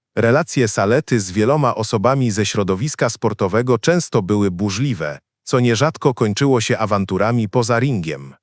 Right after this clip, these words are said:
Media rozpisywały się o jego impulsywności i agresywnym zachowaniu, jednak prawdziwe kłopoty z prawem zaczęły się kilka lat później.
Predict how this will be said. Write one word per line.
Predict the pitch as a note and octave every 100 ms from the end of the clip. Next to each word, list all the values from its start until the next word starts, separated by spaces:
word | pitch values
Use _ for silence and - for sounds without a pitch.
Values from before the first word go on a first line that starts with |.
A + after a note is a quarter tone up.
| _ _ _ _ _
Media | G#2+ E3 C#3+ B2+
rozpisywały | A2+ - C#3+ - A2 D#3+ E3
się | C#3
o | A2
jego | A2+ A#2+ A#2+
impulsywności | A#2 G#2+ A#2 G2 G2+ G2 D3 - - G#2+
i | G2+
agresywnym | G#2 G#2 G2 - D#3 C#3 C3
zachowaniu, | G#2+ G#2+ B2 G#2+ F2 D2 C#2+ C#2+ _ _
jednak | G#2+ A2+ A2 G2+
prawdziwe | - A2 F#2+ C3 E3+
kłopoty | B2 - G2+ C#3 - A2
z |
prawem | - B2 C#3+ C3
zaczęły | G#2+ G2+ - C#3 A#2
się | -
kilka | F2+ E3 D#3 B2
lat | A2 -
później. | - C3 F2 D#2+ C#2 C#2